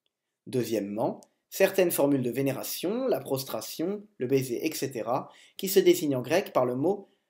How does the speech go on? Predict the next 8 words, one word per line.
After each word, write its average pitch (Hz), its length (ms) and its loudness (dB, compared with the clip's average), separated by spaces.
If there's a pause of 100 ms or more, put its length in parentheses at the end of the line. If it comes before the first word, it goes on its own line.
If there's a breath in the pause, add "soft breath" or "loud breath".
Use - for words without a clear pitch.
(220)
proskynesis, 190 1120 0 (160)
que - 100 0
les 131 120 4
latins 120 320 2
traduisent 123 420 -2
également 165 440 4
par 165 280 4
adoratio. 180 640 0